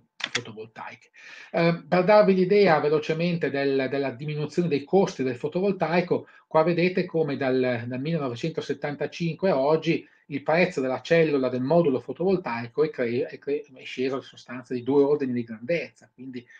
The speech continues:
di cento volte, e andrà avanti, secondo molti studi, a andare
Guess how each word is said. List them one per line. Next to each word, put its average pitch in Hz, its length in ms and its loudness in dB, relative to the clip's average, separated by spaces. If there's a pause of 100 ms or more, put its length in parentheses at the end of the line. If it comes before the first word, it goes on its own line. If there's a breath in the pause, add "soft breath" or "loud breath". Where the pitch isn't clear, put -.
(160 loud breath)
di 127 120 -10
cento 120 340 -10
volte, 135 440 2 (340 soft breath)
e 170 360 0
andrà 151 300 -2
avanti, 143 640 -2
secondo 123 400 -8
molti 123 340 -4
studi, 123 440 -4
a 113 280 -4
andare 127 600 -8